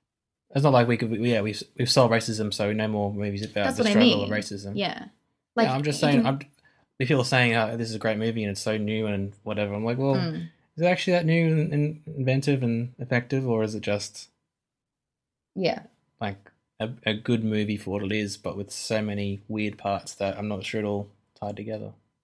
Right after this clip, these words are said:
Speaker 2: I think it's that latter one, but also it, it, you know, people make art, whatever art is, it, about the same issues all the time,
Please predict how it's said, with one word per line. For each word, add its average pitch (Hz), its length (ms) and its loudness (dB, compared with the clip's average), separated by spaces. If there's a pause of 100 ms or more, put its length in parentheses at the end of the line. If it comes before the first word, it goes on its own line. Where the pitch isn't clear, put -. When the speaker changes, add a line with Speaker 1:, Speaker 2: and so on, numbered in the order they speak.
Speaker 2:
I 247 80 -4
think 370 160 0
it's 208 100 0
that - 120 0
latter 185 220 6
one, 147 200 0
but 165 120 2
also 165 380 0
it, - 280 -6
it, - 200 -10 (640)
you 170 80 -4
know, 170 260 -6 (2000)
people 214 200 2
make 165 240 2
art, 170 580 0 (300)
whatever 165 260 -4
art 160 240 -4
is, 160 400 -6 (100)
it, - 380 -6
about 156 360 -2 (720)
the 180 100 -6
same 165 220 -2
issues 160 200 -4
all 156 100 0
the - 80 -8
time, 147 480 0